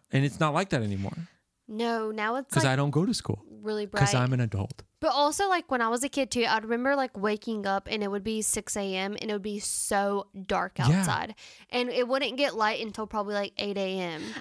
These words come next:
Speaker 2: Uh, minivans are not just for moms. Sixty-six, sixty-six percent of people said they agree. Twenty-four percent of people said they disagree. Ten percent of people said they were unsure.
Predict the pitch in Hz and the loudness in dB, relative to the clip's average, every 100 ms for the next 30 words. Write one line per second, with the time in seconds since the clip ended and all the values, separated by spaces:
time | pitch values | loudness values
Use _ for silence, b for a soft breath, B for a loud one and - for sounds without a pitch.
0 | - 277 269 - 262 285 330 311 311 294 | 4 6 6 4 0 2 4 4 4 2
1 | 262 254 240 226 220 214 233 233 - 226 | 0 0 2 4 2 2 0 0 0 0
2 | 214 202 190 190 196 214 226 214 - - | 0 2 2 2 2 0 -2 -6 -8 -6
3 | - 247 - 285 - 254 - _ _ - | -2 -2 -2 -2 0 -2 -4 _ _ -6
4 | - - _ - _ _ _ - 349 359 | -4 -8 _ -20 _ _ _ 0 0 2
5 | 370 339 339 - 302 277 294 240 233 240 | 2 2 0 0 0 2 2 2 0 0
6 | 247 220 214 202 196 247 247 - 240 254 | 2 2 2 0 2 2 2 0 0 0
7 | 247 240 226 233 226 220 214 202 214 214 | 2 0 2 0 0 -2 -4 -2 0 0
8 | 185 190 180 226 226 247 220 240 226 220 | -2 -4 0 0 0 -2 2 2 4 2
9 | 220 - _ - 240 226 240 226 214 214 | 0 -4 _ 0 2 2 0 0 0 -2
10 | 208 208 202 202 190 - 202 196 - 196 | -2 0 0 0 -2 -2 -2 -2 -2 -2
11 | 160 | -4